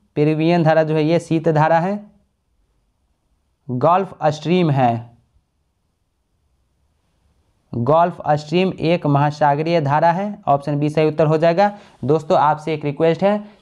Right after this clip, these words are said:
वीडियो को लाइक करके ज़्यादा से ज़्यादा शेयर कीजिए और चैनल पर पहली बार है तो सब्सक्राइब करने के साथ साथ नोटिफिकेशन बेल को दबा के all पे क्लिक कर दीजिए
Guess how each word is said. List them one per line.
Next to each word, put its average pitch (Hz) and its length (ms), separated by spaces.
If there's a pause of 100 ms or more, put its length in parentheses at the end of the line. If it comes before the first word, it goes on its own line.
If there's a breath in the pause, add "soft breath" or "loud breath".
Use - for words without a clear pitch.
वीडियो 151 400
को 190 180
लाइक 156 360
करके 175 240
ज़्यादा 156 300
से 156 140
ज़्यादा 151 300
शेयर 156 280
कीजिए 175 400 (320 loud breath)
और 139 160
चैनल 151 280
पर 160 140
पहली 156 300
बार 165 160
है 185 80
तो 175 100
सब्सक्राइब 147 440
करने 156 240
के 156 100
साथ 156 180
साथ 170 220
नोटिफिकेशन 147 560
बेल 147 120
को 151 100
दबा 147 200
के 147 120
all 147 200
पे 156 80
क्लिक 151 240
कर 156 100
दीजिए 165 320